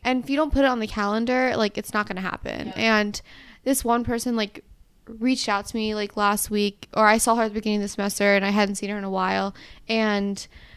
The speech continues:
Speaker 1: I was like, "Oh my gosh, we need to grab lunch." And then the other day she was like, "Hey, let's get lunch today." And I was like, "That's so nice that we, like, made that plan." But I think it's also really hard to do things last minute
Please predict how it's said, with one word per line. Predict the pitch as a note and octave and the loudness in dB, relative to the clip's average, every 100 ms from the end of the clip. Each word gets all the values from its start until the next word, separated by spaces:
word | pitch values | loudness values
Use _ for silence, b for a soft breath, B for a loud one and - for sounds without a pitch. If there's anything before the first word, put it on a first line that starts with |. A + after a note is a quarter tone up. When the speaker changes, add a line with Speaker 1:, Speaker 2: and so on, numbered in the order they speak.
| b - | b -2
Speaker 1:
I | A#3 A3+ G#3 G3+ G3+ | 4 6 6 2 0
was | A3 A3+ | -4 -4
like, | A#3 | -4
"Oh | B3 | -2
my | C4 | 2
gosh, | C#4 B3+ | 2 2
we | A#3 | 2
need | A3 | 0
to | |
grab | G#3 G#3 G3+ | 0 -2 0
lunch." | A#3+ B3+ A#3+ A#3 | 0 2 0 0
And | A3+ | 2
then | A3 G#3 G3+ - - | 2 -2 -8 -14 -14
the | A3+ A#3 | -4 -2
other | A#3 | 0
day | A3 A3 | 0 0
she | A3 | 0
was | A3+ A3+ | -2 -2
like, | A3 | 4
"Hey, | C#4 | 6
let's | G#3+ - | 6 2
get | B3 | -4
lunch | A3+ A3 - | -4 -4 -2
today." | F#3+ - G3 - | -2 -2 -8 -2
And | A#3+ | 6
I | B3+ | 8
was | C4 | 8
like, | B3+ A#3 | 6 6
"That's | B3 C4+ - | 8 8 6
so | B3+ A#3+ | 4 6
nice | A3 A3 | 4 4
that | A3+ - | 0 -4
we, | G#3+ G3+ G#3+ | -4 -2 0
like, | G#3 | -2
made | G3+ G3+ | -2 0
that | G3+ G#3 | 0 0
plan." | G3+ G3+ B3+ B3+ B B | 0 2 0 -2 B B
But | A#3 | 0
I | A3+ | 0
think | A3+ A#3+ | 2 0
it's | A#3 - - | 0 -2 0
also | G#3+ A3 - A3+ A3 G#3+ G#3 G#3 b b b b A3+ | 4 4 4 6 6 6 2 -4 b b b b 4
really | B3 C#4 | 6 6
hard | A3+ G3+ G3+ | 4 4 2
to | G#3 | 2
do | G#3 | 0
things | G#3+ G#3 G3 | 0 -2 0
last | F#3+ F#3+ - | -2 -2 -2
minute | F#3 F3+ G3 C4 C4 - - | -4 -2 0 0 -2 -6 -16